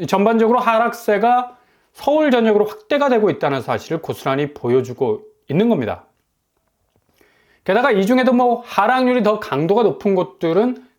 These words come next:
동대문, 강북, 도봉, 구로, 동작구 등등 다섯 개 자치구 집값 상승률인데 영점영이 퍼센트에 그쳤습니다.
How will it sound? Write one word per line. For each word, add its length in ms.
동대문, 500
강북, 560
도봉, 460
구로, 400
동작구 560
등등 340
다섯 460
개 380
자치구 380
집값 260
상승률인데 720
영점영이 1080
퍼센트에 520
그쳤습니다. 580